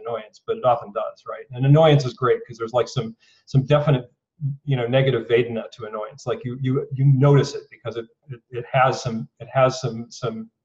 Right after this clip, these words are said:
feeling associated with it. So it's actually kind of a great signal to use. Um, so one of the practices, you can, I'm not saying do this your whole meditation practice, but if you find yourself getting distracted by what's going on outside, notice that. Notice that that's happening. Notice the negative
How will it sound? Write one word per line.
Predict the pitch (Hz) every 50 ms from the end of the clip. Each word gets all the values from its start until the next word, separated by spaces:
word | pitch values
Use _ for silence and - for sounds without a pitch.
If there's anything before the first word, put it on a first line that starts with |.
| _ _
feeling | 170 160 139 117 107 98 98 - _ _ _ _ _ _ _ _ _ _ -
associated | 135 - 127 117 - 123 113 107 -
with | - - - -
it. | -
So | - 139
it's | 127 127 160
actually | 170 185 - - 143 120
kind | - - 156 147 131
of | 117
a | 113
great | 110 - 135 135 143 143 -
signal | - - 147 131 120 113 113
to | - - 113
use. | 101 90 82 - _ - _ _ _ _ _ _ _ _ _ _ _ -
Um, | 135 127 120 117 117 117 113 - _ _ _ _ _
so | _ - 151 143
one | 143 151 180 214
of | 214 160
the | 151
practices, | - 156 147 143 139 - 135 -
you | 131 127
can, | 151
I'm | 151 143
not | 151 185 190 190
saying | - 175 147 131
do | - 139 139 135
this | 131 127 - -
your | 120
whole | 113 131 123 120
meditation | 120 120 120 117 - 120 117 - - 113
practice, | - 120 110 - - 117 - -
but | 143 127
if | 123 139
you | 135 -
find | - 165 170 196 196
yourself | 180 147 135 - 143 131 - -
getting | 135 135 135 131 123
distracted | 127 - - - 135 127 131 139 - 127 113
by | 113 117 113
what's | 113 120 117 -
going | - 117 113 113 117
on | 120 123 117
outside, | 117 113 113 - - 120 110 110 110 110 - _ _ _ _ _ _ -
notice | 123 139 156 156 131 - - -
that. | - - - - - _
Notice | 127 127 139 156 165 160 - -
that | 151 -
that's | 185 165 - - -
happening. | 131 127 120 - 135 120 117 - -
Notice | 123 131 143 147 143 -
the | 151
negative | 131 127 120 127 - 113